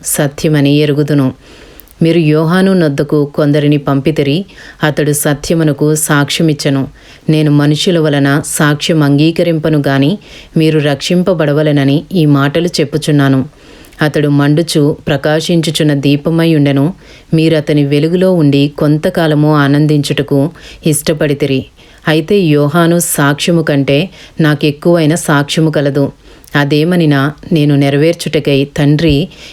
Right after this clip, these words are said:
ఏ క్రియలను నాకిచ్చియున్నాడో, నేను చేయుచున్న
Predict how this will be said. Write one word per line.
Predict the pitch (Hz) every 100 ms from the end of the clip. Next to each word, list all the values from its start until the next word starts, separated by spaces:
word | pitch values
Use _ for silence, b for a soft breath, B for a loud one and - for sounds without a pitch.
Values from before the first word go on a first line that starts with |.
| -
ఏ | 156 156
క్రియలను | 170 160 156 170 185 185
నాకిచ్చియున్నాడో, | 156 139 151 - 175 165 151 135 135 160 B B -
నేను | 156 151
చేయుచున్న | 143 151 151 160 - 160